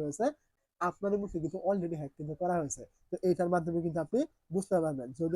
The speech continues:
আপনার এখানে একটি নাম শো না করে আরো কোনো নাম শো করে, অবশ্যই এই ভিডিওতে কমেন্ট করতে ভুলবেন না। তো এই যে দুইটা সেটিং দেখালাম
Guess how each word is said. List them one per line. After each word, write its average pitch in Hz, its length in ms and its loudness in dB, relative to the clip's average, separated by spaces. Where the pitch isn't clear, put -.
আপনার 190 240 0
এখানে 190 220 4
একটি 208 260 0
নাম 190 180 6
শো 175 80 -2
না 180 120 4
করে 202 140 6
আরো 156 180 0
কোনো 175 200 0
নাম 185 160 4
শো 160 160 -2
করে, 190 140 4
অবশ্যই 160 340 -2
এই 202 140 4
ভিডিওতে 160 320 -4
কমেন্ট 175 260 0
করতে 170 240 -6
ভুলবেন 139 320 -2
না। 113 60 -8
তো 196 60 2
এই 202 100 10
যে 196 120 6
দুইটা 208 240 2
সেটিং 180 180 -2
দেখালাম 196 280 6